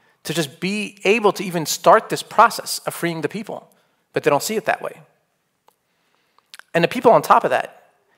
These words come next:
show no appreciation for what Moses is doing. You know how scary it is to go to the most powerful ruler on the face of the planet,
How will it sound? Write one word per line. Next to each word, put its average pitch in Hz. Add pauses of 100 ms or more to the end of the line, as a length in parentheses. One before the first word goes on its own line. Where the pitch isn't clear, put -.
(840)
show 196
no 180
appreciation 175
for 143
what 139
Moses 147
is 120
doing. 143 (760)
You 180
know 311
how 254
scary 156
it 139
is 180 (320)
to 151
go 156
to 170
the 147
most 139
powerful 185
ruler 135
on 127
the 104
face 190
of 135
the 123
planet, 160